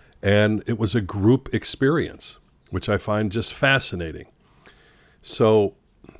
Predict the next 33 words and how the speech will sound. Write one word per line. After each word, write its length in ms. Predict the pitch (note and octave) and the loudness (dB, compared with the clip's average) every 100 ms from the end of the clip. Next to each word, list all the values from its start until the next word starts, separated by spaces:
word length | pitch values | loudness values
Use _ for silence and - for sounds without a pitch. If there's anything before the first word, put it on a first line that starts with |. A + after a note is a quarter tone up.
| - - - - - _ _ _ _ _ _ _ _ _ _ _ - | -20 -20 -20 -20 -20 _ _ _ _ _ _ _ _ _ _ _ -6
I'm 140 | A2+ | 0
writing 200 | C3+ A2+ | 2 2
this 120 | A2+ | 0
story 560 | - - C3+ A2 D#2+ F2+ _ _ _ _ _ _ _ _ _ | -2 0 2 2 0 -4 _ _ _ _ _ _ _ _ _
and 540 | A2 G#2+ G#2 G#2 G#2+ - _ _ _ _ _ _ _ _ _ _ _ _ _ _ _ _ _ _ _ _ _ _ _ _ _ _ _ _ _ | 2 4 4 2 0 -6 _ _ _ _ _ _ _ _ _ _ _ _ _ _ _ _ _ _ _ _ _ _ _ _ _ _ _ _ _
doing 220 | C3 B2+ | 2 2
some 240 | - A2 F2+ | 2 -2 2
digging 560 | A2+ A#2+ F#2+ F2+ F#2 F2 _ _ | 4 4 2 -2 -4 -10 _ _
on 460 | - F2+ F2 F#2+ G2 _ | -6 -2 -2 -2 -6 _
Niels 280 | - G#2 G2 | -2 0 0
Peterson. 500 | - A#2 G#2+ - - - _ - - - _ - | -2 0 2 0 -8 -14 _ -20 -20 -20 _ -8
And 140 | F#2+ | -8
come 180 | - C#3+ | 0 2
to 80 | D#3 | 2
find 300 | - C#3+ D3 | 2 2 2
out 280 | F#2 F#2+ - | 2 2 0
that 260 | G#2 - | -6 -6
Niels 300 | G#2+ G#2+ A2+ | -2 0 0
Peterson 500 | - A#2 G#2+ - B2 | 0 0 0 0 0
and 100 | A2+ | 2
his 140 | A#2+ F#2 | 0 0
wife 300 | F#2+ F#2+ - | 0 0 0
and 100 | G2+ | -2
his 140 | F2+ | 0
little 160 | A2 G2 | 0 0
son 340 | - C#3 C3+ | 0 2 2
were 160 | F#2+ F2+ | 2 2
on 220 | G2 F#2+ | 0 0
board 260 | F#2 G2+ F#2 | 4 2 2
the 80 | |
ship 300 | F2+ - C#3 | -4 0 0
that 240 | - E2 - | 0 -4 -4
day. 240 | D2 - | -12 -12